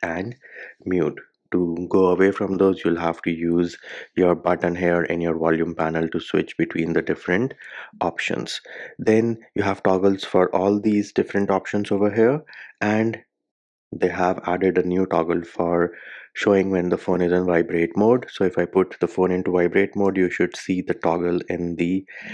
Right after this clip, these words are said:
quick settings panel. Here it is, phone is now in vibrate mode, and Mi Sound Enhancer and clear speaker features might be for Xiaomi, Redmi, and Poco devices only. Next up, we can jump over to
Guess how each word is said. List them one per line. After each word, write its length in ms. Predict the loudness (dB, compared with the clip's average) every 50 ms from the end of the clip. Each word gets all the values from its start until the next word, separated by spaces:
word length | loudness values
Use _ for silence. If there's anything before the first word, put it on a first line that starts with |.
| -14 -16 -10 _
quick 220 | 2 2 2 2 0
settings 400 | -2 -2 -2 -2 -6 -6 -8 -4
panel. 440 | -2 0 2 2 4 2 2 2
Here 300 | 0 0 0 2 2 2
it 100 | 2 2
is, 280 | 4 2 2 2 0 -6
phone 280 | -6 -2 0 0 2 0
is 200 | -2 -2 -2 0
now 220 | 0 2 0 0
in 220 | -2 -4 -6 -4
vibrate 520 | -2 0 0 0 0 2 2 2 2 0 -2 -10 -18 -18 -18 -16 -4 0
mode, 300 | 2 4 4 4 4 2
and 220 | 0 0 2 2
Mi 120 | 2 2 2
Sound 300 | 2 2 0 2 2 0
Enhancer 560 | 0 0 0 0 0 0 -2 0 0 2 2 2 0
and 180 | -2 -4 -2
clear 280 | 0 2 4 4 2 2
speaker 420 | 0 -2 -2 -2 0 2 0 0
features 500 | 0 0 -4 -4 -2 0 0 0 2 0
might 360 | 0 0 0 0 0 -2 -2
be 100 | -4 -4
for 460 | -4 -4 -2 -2 0 0 0 0 -2 -6 -10 -16 -18 -18 -18 -12 _ -4
Xiaomi, 420 | -2 0 0 2 2 2 2 4
Redmi, 360 | 2 2 2 0 -2 -2 -2 -2
and 160 | -2 0 2
Poco 280 | 2 2 2 2 0
devices 640 | 0 0 0 0 0 -2 -2 0 0 0 0 0 -2 -6 -16 -20 -20 _ _ -4
only. 500 | -4 -2 -2 -4 -4 -6 -8 -14 -20 _ _ _ _ _ _ _ 0
Next 300 | 0 0 0 -2 -2 -2
up, 140 | 0 2 2
we 80 | 4
can 220 | 4 4 2 2 2
jump 280 | 0 -2 -2 -2 -2 0
over 260 | 0 2 4 2 2 0
to 300 | 0 2 2 2 2